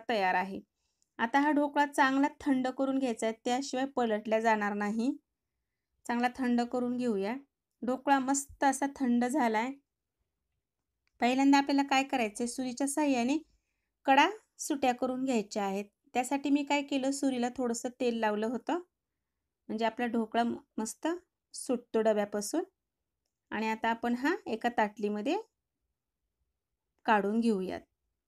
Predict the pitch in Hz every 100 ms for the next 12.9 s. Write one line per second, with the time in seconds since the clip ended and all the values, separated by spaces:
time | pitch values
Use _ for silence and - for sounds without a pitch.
0 | _ _ _ - 220 226 277 277 269 233
1 | 208 254 - 240 247 247 233 202 - 233
2 | 226 277 392 - _ _ _ _ _ _
3 | _ _ _ _ _ _ _ _ _ -
4 | 226 269 269 277 - - 294 294 285 -
5 | 277 277 285 285 254 247 247 254 240 233
6 | 233 240 220 208 214 - 240 226 208 214
7 | 220 226 226 208 240 - _ _ _ -
8 | 233 269 277 277 247 247 240 247 240 247
9 | 247 233 233 233 247 254 247 240 226 214
10 | 214 220 - 311 330 _ _ _ _ _
11 | 226 220 240 269 240 226 226 226 262 -
12 | 294 294 226 202 214 208 220 214 262